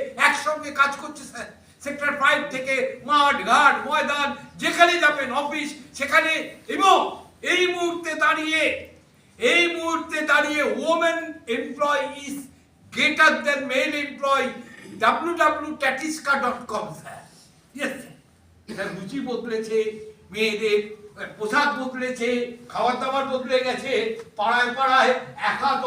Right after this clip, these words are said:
অন্তর অন্তর, আহ, কি বলে, বিউটি পার্লার তৈরি হয়েছে, স্যার। স্যার, আজকের দিনে দাঁড়িয়ে এই, এই, এই, এই, এই, এই নতুন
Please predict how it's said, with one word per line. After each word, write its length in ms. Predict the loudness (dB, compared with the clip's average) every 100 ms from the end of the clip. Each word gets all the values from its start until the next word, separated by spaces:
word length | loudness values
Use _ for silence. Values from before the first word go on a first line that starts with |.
| -2
অন্তর 300 | -2 -2 -2 -2
অন্তর, 380 | -4 -2 0 0 -2 -8 -8
আহ, 180 | -4 -4 -6 -10 -12
কি 80 | -12 -6
বলে, 180 | -2 0 -2 -6 -6
বিউটি 420 | 0 2 2 0 0 4
পার্লার 400 | 4 6 4 2 -2
তৈরি 240 | -4 -4 0
হয়েছে, 280 | 0 0 -6 -4
স্যার। 160 | -4 -4 -12 -20 _ _ _ -20 4
স্যার, 160 | 6 8 6
আজকের 320 | 2 -2 -4 -4
দিনে 200 | -2 -2 2
দাঁড়িয়ে 340 | 2 4 2 2 2 -2 -8 -4
এই, 80 | -2 0 -2
এই, 60 | 0 -2
এই, 80 | 0 0
এই, 80 | 0 0
এই, 100 | -2 -2
এই 80 | -4 -4 -8 -6
নতুন 300 | -6 -2 -2